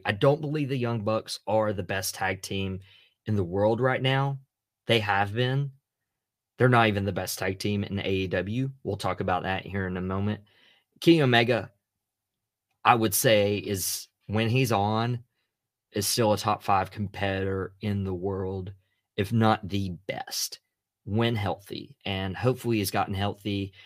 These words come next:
Omega and the Young Bucks can have something to sink their teeth into. And there's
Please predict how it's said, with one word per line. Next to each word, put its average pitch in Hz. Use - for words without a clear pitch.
Omega 104
and 98
the 98
Young 98
Bucks 98
can -
have 101
something -
to 95
sink 107
their 82
teeth 104
into. 104
And 98
there's 123